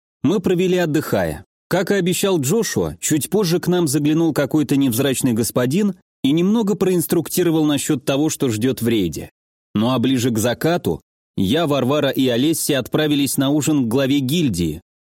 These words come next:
где и познакомились с его очаровательной супругой,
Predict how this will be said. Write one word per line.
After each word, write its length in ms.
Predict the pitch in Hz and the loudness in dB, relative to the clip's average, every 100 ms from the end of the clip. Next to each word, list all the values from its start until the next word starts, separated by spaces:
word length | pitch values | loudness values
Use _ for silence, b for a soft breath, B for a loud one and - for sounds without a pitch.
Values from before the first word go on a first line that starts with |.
| _ | _
где 300 | - 113 165 | -4 0 2
и 40 | 190 | 0
познакомились 800 | 185 151 170 156 214 208 190 160 | 0 0 0 0 0 2 0 0
с 60 | |
его 140 | 165 160 | 0 0
очаровательной 760 | 156 160 143 135 147 151 143 | 0 0 0 0 0 0 0
супругой, 640 | 131 127 - 101 87 80 | 0 -2 0 0 0 -2